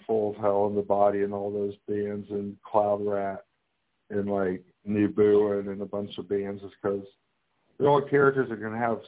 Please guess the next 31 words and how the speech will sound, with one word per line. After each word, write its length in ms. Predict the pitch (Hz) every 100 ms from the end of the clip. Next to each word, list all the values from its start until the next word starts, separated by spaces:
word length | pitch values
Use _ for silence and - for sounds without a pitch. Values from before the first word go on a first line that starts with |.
| _
serious 460 | 127 127 131 123 120 - -
outlets 440 | 117 107 113 110 117
in 100 | 107
the 60 | 101
music, 460 | 101 110 101 95 -
but 120 | 104
they 120 | 101 98
can 120 | 101
have, 180 | 110 104
be 120 | 101 -
humorous 440 | 110 104 101 101 -
in 160 | 104 101
life 280 | 101 101 98 _
and 140 | 98 _
still 400 | - 104 98 95 _ _ _ _ _ _ _ _ _ _ - - _ _
break 260 | 120 107 -
the 80 | 98
ice 260 | 98 101 98 98
with, 200 | 95 -
and 100 | 98
they 100 | 98
don't 300 | 98 101 98
have 140 | 98
to, 80 | 101
like... 280 | 95 90 - _ _ _ _ _ -
I 60 | 156
was 100 | 156
even 160 | 139 117
talking 360 | 131 117 123
to 60 | 107
Mitch 220 | 110